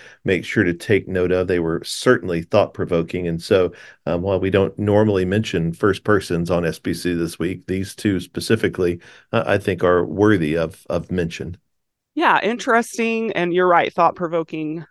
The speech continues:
Speaker 2: um, first persons. I'll start with, uh, one written that we ran yesterday. We're recording this on Friday, but this, uh, ran on Thursday in Baptist Press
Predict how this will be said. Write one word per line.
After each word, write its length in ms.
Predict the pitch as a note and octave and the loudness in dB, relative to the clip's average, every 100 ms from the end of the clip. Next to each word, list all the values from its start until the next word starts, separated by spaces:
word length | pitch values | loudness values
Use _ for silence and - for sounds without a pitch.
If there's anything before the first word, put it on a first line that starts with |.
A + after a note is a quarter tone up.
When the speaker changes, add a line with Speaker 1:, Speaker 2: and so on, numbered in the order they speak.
| _ | _
Speaker 2:
um, 320 | E2 D#2+ - | -8 -8 -8
first 300 | - E3+ E3+ | -6 -6 -6
persons. 480 | - E3+ - E3+ - _ _ _ - | -6 -6 -6 -8 -8 _ _ _ -6
I'll 160 | D#3+ F3 | -4 -2
start 340 | - A3 G#3+ | 2 4 4
with, 340 | F#3 F#3 - - | 4 4 2 -10
uh, 220 | F3+ F3 E3 | -6 -6 -2
one 320 | F3+ F#3+ F#3+ | 0 2 2
written 320 | G3 F#3+ F3 | -2 -2 -4
that 100 | D#3+ | -2
we 120 | F3+ | -2
ran 420 | E3+ E3 D#3+ E3 - - | -2 -2 -2 -4 -8 -10
yesterday. 580 | E3+ G#3+ - G3+ E3 E3 | 0 0 0 -2 0 2
We're 120 | F#3 | 2
recording 420 | F3 - G3 F3+ | -2 0 0 0
this 240 | D#3+ D#3 D#3 | -2 -2 -4
on 160 | D3+ | -4
Friday, 800 | - - - E3 F3 - - D3+ | -6 -10 0 2 2 2 -2 -4
but 180 | D#3+ D#3 | -4 -6
this, 280 | E3 - D#3+ | -8 -10 -8
uh, 140 | D3 - | -6 -4
ran 220 | E3 D#3 | -4 -4
on 140 | C#3+ | -6
Thursday 500 | - E3+ E3+ D#3+ D3+ | -4 -6 -4 -4 -4
in 100 | D#3 | -4
Baptist 380 | D#3 - - - | -6 -6 -10 -6
Press 340 | D#3+ D#3 - | -4 -4 -6